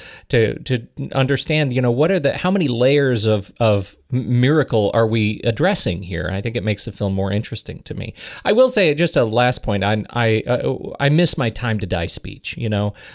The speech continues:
I miss that climax at the end, the, you know, "Who's my Rutger Hauer in this film?"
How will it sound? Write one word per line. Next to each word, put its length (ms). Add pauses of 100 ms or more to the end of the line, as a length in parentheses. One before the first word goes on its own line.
I 80
miss 260
that 200
climax 500
at 120
the 160
end, 220
the, 220
you 240
know, 100
"Who's 220
my 140
Rutger 400
Hauer 400
in 160
this 180
film?" 380